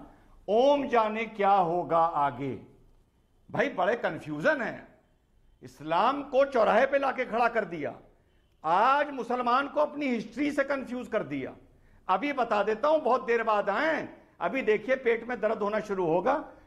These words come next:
सीट की बेल्टें बांध लो। एक तो मदनी साहब ने साफ कह दिया कि मनु जिसको पूछता था उसका कोई आकार नहीं है,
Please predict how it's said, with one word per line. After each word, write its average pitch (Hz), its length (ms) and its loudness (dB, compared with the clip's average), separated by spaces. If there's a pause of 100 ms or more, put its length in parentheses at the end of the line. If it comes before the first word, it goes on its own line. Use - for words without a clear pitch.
(180)
सीट 247 400 -4
की 277 100 -2
बेल्टें 214 380 0
बांध 175 260 -2
लो। 254 340 0 (680)
एक 262 240 4
तो 302 100 2
मदनी 285 320 -4
साहब 269 300 0
ने 285 120 2
साफ 262 460 0
कह 233 140 -2
दिया 233 260 -2
कि 269 200 -8
मनु 220 380 0
जिसको 247 360 -2
पूछता 208 440 -2
था 285 120 2
उसका 285 260 -2
कोई 254 220 0
आकार 196 580 2
नहीं 269 260 -4
है, 311 160 0